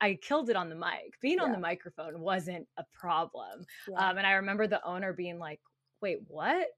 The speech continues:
Speaker 1: And I was
Speaker 2: <laughs>
Speaker 1: like, "Yeah, I, like, am comfortable being on the microphone. I'm comfortable being in front of people."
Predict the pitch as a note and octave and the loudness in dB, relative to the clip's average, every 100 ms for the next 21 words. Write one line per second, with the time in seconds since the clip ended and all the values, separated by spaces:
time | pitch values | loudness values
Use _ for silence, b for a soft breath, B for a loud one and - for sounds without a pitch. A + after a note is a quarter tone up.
0 | _ G3+ G3+ F3 F#3 F3 - A3+ A3+ F#3 | _ 4 6 6 2 0 -2 4 6 6
1 | - F#3+ G#3+ B3 C#4 C4+ C#4 A#3+ - G#3+ | 4 8 8 8 4 2 0 -2 -4 -6
2 | G#3+ G3 F3+ D#3+ E3+ E3 D#3 E3 D#3+ D#3 | -6 -2 -2 -2 -6 -6 -8 -6 -6 -8
3 | D#3+ E3 E3 E3+ G#3 G3+ F#3+ F3 E3+ E3 | -8 -8 -8 -8 -6 -4 -4 -4 -6 -6
4 | D#3+ E3+ E3 D#3 E3 - - | -6 -6 -6 -6 -8 -8 -10